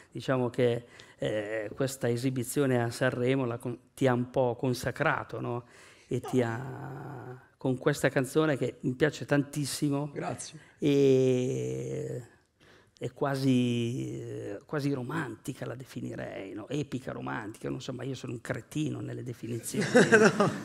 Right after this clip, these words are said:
Speaker 1: Cioè, quindi
Speaker 2: Ma non lo so, in realtà, guarda, io ci tengo tanto a precisare, ci, ci sono tante persone che, eh, giustamente sono un pubblico nuovo post Sanremo che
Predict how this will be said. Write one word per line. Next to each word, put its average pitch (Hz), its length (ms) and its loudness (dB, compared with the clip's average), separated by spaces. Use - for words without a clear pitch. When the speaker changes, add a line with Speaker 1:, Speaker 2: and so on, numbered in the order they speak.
Speaker 1:
Cioè, 131 280 0
quindi 131 560 4
Speaker 2:
Ma 175 120 0
non 302 100 2
lo 349 80 0
so, 214 200 6
in 180 60 6
realtà, 202 280 8
guarda, 190 240 8
io 220 160 6
ci 196 120 2
tengo 170 280 4
tanto 180 500 4
a 170 60 4
precisare, 156 580 2
ci, 156 140 -4
ci 135 80 -4
sono 156 140 -2
tante 175 240 2
persone 170 440 0
che, 131 960 -2
eh, 123 60 -8
giustamente 147 520 -2
sono 139 180 -2
un 127 60 -2
pubblico 139 380 -2
nuovo 139 400 -2
post 131 300 -2
Sanremo 131 580 -4
che 117 360 -6